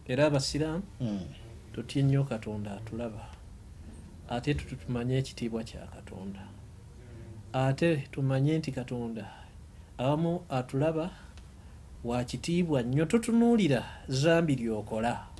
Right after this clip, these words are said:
Speaker 2: Mm.
Speaker 1: Naye tunuulira ekitiibwa ky'oyo gw'okola ki?
Speaker 2: Gwoyo, gw'otya.
Speaker 1: Gw'ojeemera.
Speaker 2: Mm.
Speaker 1: Wa kitiibwa. Ma lakum la tarjuna lillahi
Speaker 2: Waqaara.
Speaker 1: waqaara. Mubadde ki mmwe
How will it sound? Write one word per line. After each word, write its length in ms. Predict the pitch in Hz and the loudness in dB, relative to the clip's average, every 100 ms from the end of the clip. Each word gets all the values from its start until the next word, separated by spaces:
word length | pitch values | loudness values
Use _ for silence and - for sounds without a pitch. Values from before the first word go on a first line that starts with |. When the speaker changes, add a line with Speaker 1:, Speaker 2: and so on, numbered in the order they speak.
| - | -6
Speaker 2:
Mm. 300 | 117 107 101 87 87 - | -4 -2 -4 -6 -10 -4
Speaker 1:
Naye 120 | 127 143 | 2 4
tunuulira 640 | 143 131 135 123 120 151 - - - - | 4 4 4 4 2 0 -6 -16 -14 -12
ekitiibwa 480 | - - 123 127 | -10 -4 -2 0
ky'oyo 240 | 123 120 104 | 0 -2 -4
gw'okola 360 | 98 98 101 104 | -4 -6 -8 -10
ki? 160 | - - - - - - - | -12 -14 -16 -18 -16 -16 -8
Speaker 2:
Gwoyo, 400 | 113 117 113 123 - | -2 0 2 0 -4
gw'otya. 480 | 110 123 123 - - - 131 | 6 8 8 2 -6 -8 6
Speaker 1:
Gw'ojeemera. 640 | 143 147 180 175 131 107 107 - | 8 10 12 12 8 2 -6 -4
Speaker 2:
Mm. 240 | 117 107 92 78 - - - - - - - - - - - - - | -2 0 -4 -8 -14 -18 -18 -18 -18 -18 -18 -16 -16 -16 -16 -16 -10
Speaker 1:
Wa 240 | 170 123 113 | -4 -4 -4
kitiibwa. 640 | - 113 - 202 147 185 - - - - - - - | -8 -8 -4 -4 -4 -6 -10 -14 -16 -16 -18 -14 -2
Ma 180 | 131 160 | 2 4
lakum 300 | 147 143 139 | 2 2 2
la 160 | 160 | 2
tarjuna 500 | 156 135 127 170 165 | 2 0 0 -2 -2
lillahi 560 | 135 127 143 175 139 214 - - | 0 0 0 2 0 -2 -6 -8
Speaker 2:
Waqaara. 400 | 101 - 95 85 - - | -8 -8 -10 -10 -12 -10
Speaker 1:
waqaara. 520 | 120 87 - 95 - - - - - - - - | -6 -6 -8 -12 -12 -14 -16 -18 -20 -20 -20 -4
Mubadde 440 | 175 170 156 147 151 | 0 2 0 0 -2
ki 180 | - | 0
mmwe 360 | 143 107 101 101 | -2 -2 -4 -6